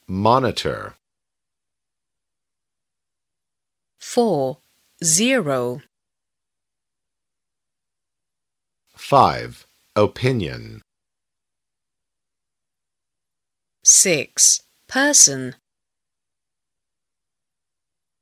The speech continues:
Speaker 1: Seven, dusty.
Speaker 2: Eight, hospital.
Speaker 1: Three,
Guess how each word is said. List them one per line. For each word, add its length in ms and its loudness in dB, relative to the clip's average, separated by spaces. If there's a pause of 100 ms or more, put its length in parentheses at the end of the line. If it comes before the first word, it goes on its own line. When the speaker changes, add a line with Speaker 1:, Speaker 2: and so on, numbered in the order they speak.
(420)
Speaker 1:
Seven, 680 -2 (360)
dusty. 840 -2 (3000)
Speaker 2:
Eight, 460 0 (340)
hospital. 680 0 (3000)
Speaker 1:
Three, 580 -2